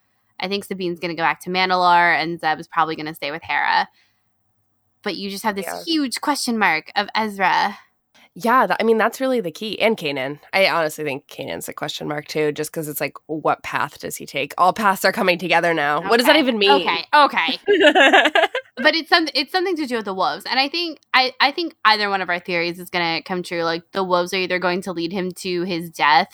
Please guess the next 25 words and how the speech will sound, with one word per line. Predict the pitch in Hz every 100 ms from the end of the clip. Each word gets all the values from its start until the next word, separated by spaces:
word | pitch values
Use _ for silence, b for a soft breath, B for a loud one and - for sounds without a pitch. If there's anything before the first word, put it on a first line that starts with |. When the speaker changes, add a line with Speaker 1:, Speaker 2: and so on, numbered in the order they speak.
| -
Speaker 1:
for | 185 175
his | 170
sacrifice | - 160 185 180 175 180
to | -
save | - 175 165 -
Hera, | 165 170 196 196 170
or | 156
it's | 156
gonna | - 170
be | 147
something, | - 170 165 165
like, | 151 147 - _ _ _ _ 170
ev-, | 175 -
like, | 175 160
super | - 226 196
mystical, | 180 170 - 175 175
like, | 151 156 -
Bendu | 156 160 160
style | - 151 156 156 - - _
Mortis, | 170 165 135 123 175 - - -
Malachor | 151 143 147 151 - 107
Speaker 2:
Yeah. | 160 135
Speaker 1:
kinda | 160
thing. | - - 190 -
Speaker 2:
It's, | 214